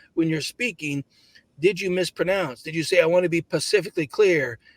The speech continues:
and you mistakenly just spoke about an ocean when you meant to say, I want to be specifically clear,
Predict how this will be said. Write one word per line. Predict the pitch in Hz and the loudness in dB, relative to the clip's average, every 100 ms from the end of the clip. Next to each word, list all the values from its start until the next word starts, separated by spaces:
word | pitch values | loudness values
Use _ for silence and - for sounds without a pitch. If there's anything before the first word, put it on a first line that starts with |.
| _ | _
and | 156 | -2
you | 156 | 0
mistakenly | 151 - 185 170 160 | 0 0 0 0 -4
just | 151 143 | -4 -4
spoke | - 175 | 2 2
about | 160 151 143 | 2 0 2
an | - | 4
ocean | 220 - 131 117 143 _ _ _ _ - | 4 4 -2 -8 -18 _ _ _ _ -6
when | 160 | 0
you | 160 | 2
meant | 208 | 2
to | 175 | 2
say, | 175 156 | 2 4
I | |
want | 160 165 | 2 -2
to | |
be | 156 151 | -2 -4
specifically | 135 - - - 233 214 - 135 135 127 | -2 -4 -4 -2 -4 -2 -4 -6 -6 -12
clear, | - 127 113 104 | -8 -8 -8 -12